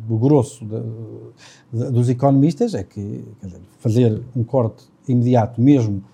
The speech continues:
nesta, na atual situação em que o gás natural da, da Rússia,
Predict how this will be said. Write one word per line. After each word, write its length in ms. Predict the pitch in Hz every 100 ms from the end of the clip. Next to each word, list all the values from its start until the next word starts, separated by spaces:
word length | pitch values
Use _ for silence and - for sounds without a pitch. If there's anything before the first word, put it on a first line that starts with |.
| _
nesta, 520 | 104 107 117 117 131 117
na 120 | 120
atual 200 | 120 123
situação 560 | 120 123 117 135 110 110
em 80 |
que 280 | 104 127 104 - - - -
o 80 |
gás 180 | 113 113
natural 400 | 117 117 131 113
da, 220 | 107 113
da 180 | 117 113
Rússia, 460 | 113 127 120 101